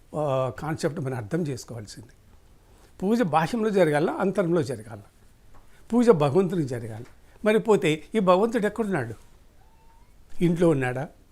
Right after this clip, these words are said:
ఇంట్లో గుడిలో ఉన్నాడా, మందిరంలో ఉన్నాడా, పూజా గదిలో ఉన్నాడా? ఎక్కడ పూజ చేయాలి, ఎలా చేయాలి? కాబట్టి ఒకటి బాహ్యము, రెండోది కర్మ,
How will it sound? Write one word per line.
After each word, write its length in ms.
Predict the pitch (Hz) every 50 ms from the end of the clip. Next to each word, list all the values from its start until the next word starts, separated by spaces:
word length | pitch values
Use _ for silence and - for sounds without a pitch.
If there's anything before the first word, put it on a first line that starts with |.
| _
ఇంట్లో 220 | 175 165 165 180 170
గుడిలో 400 | 143 147 156 165 170 170 170 160
ఉన్నాడా, 360 | 147 131 131 131 131 120 139
మందిరంలో 560 | 143 131 139 151 156 165 185 185 180 175 160
ఉన్నాడా, 320 | 147 131 131 131 120 139 156
పూజా 320 | - - 196 214 226 220
గదిలో 280 | 220 226 214 208 208 170
ఉన్నాడా? 320 | 147 135 123 117 117 135 - - - - - - - _ _ _ _ _ _ _ _ _ _ _ - -
ఎక్కడ 220 | 196 - 254 254
పూజ 300 | 247 247 226 208 156 160
చేయాలి, 220 | 175 175 190 165
ఎలా 200 | 156 165 190 226
చేయాలి? 400 | 220 - - 139 123 107 98 92 - - - - - - - - - - - - - - _ - -
కాబట్టి 440 | 160 139 131 123 - 123 127 156 - - - - - -
ఒకటి 180 | 156 190 180
బాహ్యము, 600 | 165 120 117 127 - 156 - - 220 196 147 107 - - - - - - - - - - - - - - - - - - - - - -
రెండోది 340 | 151 143 135 143 131 131
కర్మ, 500 | - - - 165 170 185 220 208 170 110